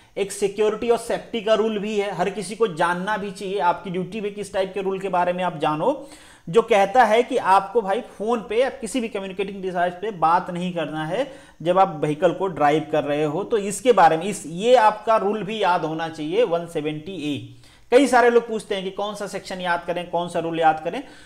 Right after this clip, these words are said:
तो उनसे मैं यही कहता हूँ कि ये पॉसिबल नहीं होता है। आपको मैसेज में मैं बता दूँ कि ये सेक्शन याद कर लो। जब भी मैं टेस्ट सीरीज या फिर एमसीक्यू या कोई टॉपिक डिस्कस करता हूँ तो बताता हूँ कि ये इंपॉर्टेंट है, ये आपको ध्यान रखना चाहिए। नेक्स्ट क्वेश्चन है,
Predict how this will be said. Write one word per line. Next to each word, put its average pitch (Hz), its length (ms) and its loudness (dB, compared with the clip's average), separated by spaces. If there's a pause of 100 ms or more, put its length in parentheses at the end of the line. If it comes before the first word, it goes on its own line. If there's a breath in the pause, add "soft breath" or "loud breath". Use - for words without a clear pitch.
(160 loud breath)
तो 202 100 2
उनसे 202 220 -2
मैं 233 140 -4
यही 214 180 -2
कहता 202 220 -2
हूँ 247 60 -2
कि 262 60 -4
ये 262 60 0
पॉसिबल 240 540 2
नहीं 233 140 0
होता 190 200 -2
है। 180 60 4
आपको 180 220 -2
मैसेज 180 340 -6
में 190 80 -10
मैं 185 140 -10
बता 165 220 2
दूँ 175 140 -4
कि 180 120 -8
ये 175 180 -2
सेक्शन 170 340 -10
याद 156 300 -2
कर 160 100 -2
लो। 196 300 -6 (400 loud breath)
जब 185 280 0
भी 277 140 4
मैं 262 340 0 (280)
टेस्ट 202 240 -2
सीरीज 214 480 -4
या 190 220 2
फिर 196 360 -2
एमसीक्यू 190 640 -8
या 190 120 0
कोई 190 200 -4
टॉपिक 180 340 -2
डिस्कस 170 340 -6
करता 160 320 -4
हूँ 170 220 -6
तो 180 60 -10
बताता 156 400 -2
हूँ 170 220 -6
कि 165 80 -10
ये 156 300 -4 (300 loud breath)
इंपॉर्टेंट 160 580 -4
है, 160 180 -2
ये 156 160 -2
आपको 151 280 -2
ध्यान 147 320 -4 (260 loud breath)
रखना 143 340 -4
चाहिए। 127 320 -12 (580 soft breath)
नेक्स्ट 254 300 4
क्वेश्चन 262 360 8
है, 214 160 4